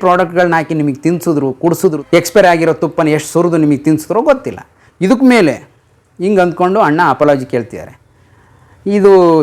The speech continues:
ಸಂಸ್ಕಾರ, ಸಂಸ್ಕೃತಿ ಅಲ್ಲ. ಕೈ ಮುಗಿದು ಎರಡನ್ನೂ ಕೇಳಿದ್ರೆ ಒಂದು ಲೆಕ್ಕಾಚಾರಕ್ಕೆ ಏನೋ ಸಾರಿ ಕೇಳಿದ್ರು ಅಥವಾ ಅಪಾಲಜಿ ಬೇಡಿದ್ರು ಅಥವಾ ಏನೋ ಒಂದು ಕ್ಷಮೆ ಯಾಚಿಸ್ತಿದ್ದಾರೆ ಅಂತ ಅನಿಸುತ್ತೆ. ಹಿಂಗೆ ಅನ್ನೋದು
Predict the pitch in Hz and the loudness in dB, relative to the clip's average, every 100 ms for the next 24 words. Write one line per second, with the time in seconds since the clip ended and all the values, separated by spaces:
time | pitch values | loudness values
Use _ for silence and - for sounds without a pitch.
0 | - 160 160 - 147 143 131 135 127 - | 0 -4 -4 -2 0 0 -4 -8 -10 -10
1 | 127 123 110 147 - - - _ _ _ | -10 -6 -2 -2 -2 -12 -20 _ _ _
2 | - 143 135 131 123 123 131 151 220 - | -2 -2 0 0 2 2 2 0 -2 -6
3 | - - - 143 127 151 214 139 123 113 | -20 -12 -2 0 2 0 0 0 -2 0
4 | 175 156 143 131 143 175 170 135 143 160 | 0 2 0 0 0 0 0 0 0 0
5 | 139 127 123 147 120 123 160 175 - - | 0 0 2 2 2 -2 0 0 -2 -12
6 | - 127 165 156 143 135 131 127 120 131 | -8 -4 0 0 0 0 0 -2 0 0
7 | 120 117 202 220 - _ - 165 180 151 | 0 -2 -2 -4 -6 _ -2 0 2 2
8 | 143 202 180 _ _ _ _ _ - - | 2 0 -4 _ _ _ _ _ -20 -20
9 | - - 160 180 151 127 165 - 135 120 | -10 -2 0 2 2 0 -2 -4 -4 -4
10 | 123 - 190 135 117 110 - _ - 240 | -2 -2 -2 -4 -8 -14 -20 _ 0 2
11 | 226 262 277 190 | 4 4 4 4